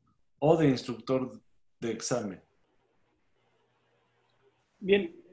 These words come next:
Speaker 2: ahí dice, eh, la parte más importante, redonda u oval. Pues las dos son importantes.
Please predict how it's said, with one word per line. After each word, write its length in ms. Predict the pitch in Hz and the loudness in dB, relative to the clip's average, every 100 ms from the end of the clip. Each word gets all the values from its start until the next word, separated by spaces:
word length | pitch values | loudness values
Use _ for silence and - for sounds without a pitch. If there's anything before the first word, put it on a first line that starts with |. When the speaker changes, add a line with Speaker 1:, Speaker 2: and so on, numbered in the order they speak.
| - - | -20 -10
Speaker 2:
ahí 160 | 185 190 | -6 -4
dice, 480 | 208 240 202 175 _ | 4 6 6 2 _
eh, 340 | 170 160 151 143 | -8 -4 -2 -2
la 160 | 151 170 | -2 0
parte 220 | 196 196 | 0 0
más 240 | 185 190 190 | -2 -2 -4
importante, 760 | 165 147 190 202 220 175 - - | -6 0 0 2 2 2 -4 -6
redonda 460 | 165 156 196 220 202 | -2 2 0 2 0
u 140 | 151 | 0
oval. 320 | 147 165 156 - - - _ _ _ - | -2 -2 -4 -8 -20 -20 _ _ _ -4
Pues 100 | 170 | 2
las 160 | 185 | 4
dos 160 | 196 233 | 4 2
son 100 | - - | 0 -8
importantes. 720 | - 143 196 214 175 156 | -8 -2 -2 0 -2 -4